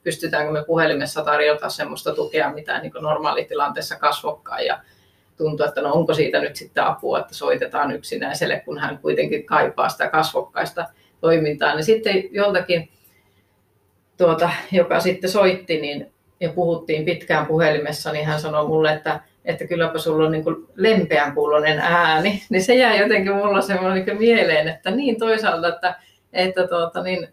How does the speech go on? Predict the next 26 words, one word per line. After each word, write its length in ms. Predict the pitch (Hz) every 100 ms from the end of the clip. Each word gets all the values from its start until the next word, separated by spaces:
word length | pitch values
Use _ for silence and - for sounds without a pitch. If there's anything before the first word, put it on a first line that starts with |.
| _ _
se 160 | - 214
oli 80 | 214
jotenkin 280 | 214 214 214
kauhean 360 | 233 240 214
kiva 360 | 196 190 190 - _ _ _ -
palaute 480 | 214 208 190 175 165
ja 120 | 165
semmoinen 480 | 190 185 175 175 170
niinku 420 | 170 180 180 -
jotenkin 560 | 185 180 185 175 185 _
pysäytti 560 | 190 196 196 160 - 156
siinä 260 | 160 160
hetkessä, 520 | 165 165 - 156 151 151
että 140 | 156
jäi 200 | 160 156
miettiä, 460 | 165 165 - 156 151
että, 300 | - 160 - _ _ _ _ _ _ _ _ -
että 200 | 190 190
ehkä 240 | 214 208
siinä 240 | 196 196 190
puhelimessakin 840 | 226 226 202 160 156 165 156 156
pystyy 340 | 165 156 170 165
jollakin 500 | 170 175 156 156 147
lailla 240 | 143 147
semmoista 480 | 160 160 156 - 156
niinku 360 | 151 151 156